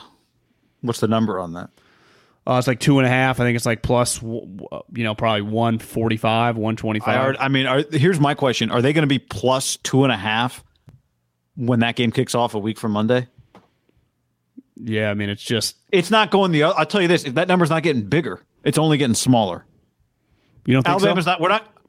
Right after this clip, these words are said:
Speaker 1: we're gonna show up Mon-, well, I guess there could be a lot of money that comes in on Alabama, right?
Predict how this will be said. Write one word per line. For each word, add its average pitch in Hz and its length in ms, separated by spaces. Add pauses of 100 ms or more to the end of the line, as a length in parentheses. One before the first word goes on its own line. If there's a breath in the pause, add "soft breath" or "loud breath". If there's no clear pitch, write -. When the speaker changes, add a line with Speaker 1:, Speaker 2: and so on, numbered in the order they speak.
(240)
Speaker 1:
we're 175 100
gonna 220 140
show 208 240
up 156 80
Mon-, 151 300
well, 190 440
I 147 80
guess 170 160
there - 100
could 180 220
be 151 140
a 131 60
lot 127 280
of 117 60
money 123 280
that 107 100
comes 110 260
in 117 80
on 107 100
Alabama, 90 500
right? 101 280